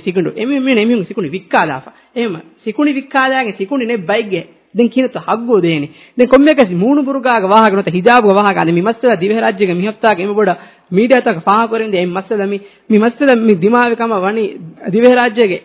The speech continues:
education ministry daruka me mi ringa munda kulliyatu dirasat islamiyage anhen kujjako hatarumas dus bande munu buruga alaage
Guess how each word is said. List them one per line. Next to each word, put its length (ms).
education 420
ministry 220
daruka 240
me 180
mi 160
ringa 160
munda 280
kulliyatu 300
dirasat 440
islamiyage 720
anhen 260
kujjako 420
hatarumas 480
dus 260
bande 200
munu 240
buruga 260
alaage 340